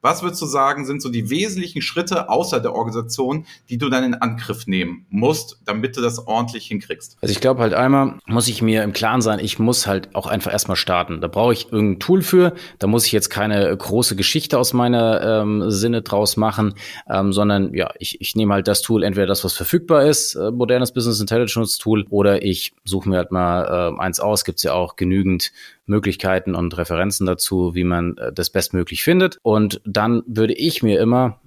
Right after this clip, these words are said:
Speaker 2: irgendeinen, ähm, Case aussuchen. Ähm, es sind ja auch viele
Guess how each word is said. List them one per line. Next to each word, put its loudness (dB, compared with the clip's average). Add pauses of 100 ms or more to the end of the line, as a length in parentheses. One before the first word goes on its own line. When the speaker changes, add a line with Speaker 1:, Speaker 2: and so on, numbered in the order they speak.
(120)
Speaker 2:
irgendeinen, 2
ähm, 0
Case 0
aussuchen. 2 (340)
Ähm, -2
es -2
sind 2
ja 4
auch 0
viele 2